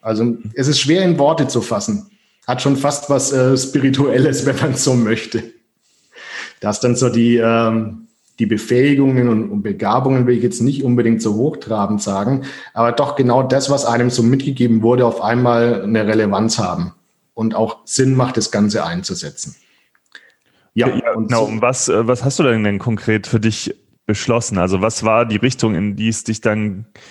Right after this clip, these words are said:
Speaker 2: gestoßen hat, wie du gesagt hast?
Speaker 1: Mhm.
Speaker 2: Ja, s-, nimm uns da mal mit.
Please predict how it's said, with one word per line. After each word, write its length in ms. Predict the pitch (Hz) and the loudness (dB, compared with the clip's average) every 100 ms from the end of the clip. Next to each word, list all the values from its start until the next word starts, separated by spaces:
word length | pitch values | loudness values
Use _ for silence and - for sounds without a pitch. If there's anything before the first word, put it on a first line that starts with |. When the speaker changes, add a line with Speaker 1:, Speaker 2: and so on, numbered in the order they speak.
| - _ | -20 _
Speaker 2:
gestoßen 520 | 104 - 147 160 104 | -6 0 2 2 2
hat, 180 | 87 - | 0 0
wie 60 | 92 | 0
du 80 | 90 | 0
gesagt 400 | 87 87 90 101 | 2 0 0 0
hast? 320 | 123 - - 113 | 0 -2 -8 -10
Speaker 1:
Mhm. 760 | 135 170 - _ - - - - 90 | -10 -10 -14 _ -8 -8 -8 -14 -10
Speaker 2:
Ja, 320 | 107 117 104 - - | -4 -4 -6 -12 -12
s-, 220 | - - - - | -12 -12 -14 -4
nimm 160 | 123 135 | 0 0
uns 120 | 123 | 0
da 80 | 117 | 0
mal 120 | 107 | 0
mit. 280 | 110 - | 0 -4